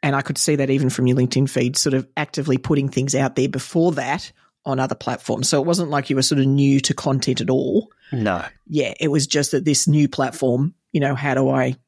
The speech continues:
Speaker 1: how do I use it and how do I apply,
Speaker 2: That's
Speaker 1: apply
Speaker 2: it.
Speaker 1: it? Yeah,
Speaker 2: So
Speaker 1: okay.
Speaker 2: I've been used to LinkedIn in particular,
Speaker 1: Mm-hmm.
Speaker 2: where I, you know, I'd put my shirt on and I'd make sure my background was nice, and, you know,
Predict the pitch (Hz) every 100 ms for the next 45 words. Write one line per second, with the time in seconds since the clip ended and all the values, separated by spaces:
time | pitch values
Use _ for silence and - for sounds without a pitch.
0 | _ 147 147 131 131 131 135 135 143 131
1 | 135 123 - - - 135 - 123 - 143
2 | 82 - - 143 127 135 131 117 131 127
3 | 139 - - 110 98 90 92 - 110 98
4 | - 90 92 90 - - - 101 85 95
5 | 143 _ - 147 190 180 - - - 85
6 | - - 90 87 92 92 - _ _ -
7 | 90 87 - 98 107 107 104 98 87 82
8 | - 92 87 - 85 82 101 92 98 101
9 | 95 98 98 101 98 92 92 87 92 87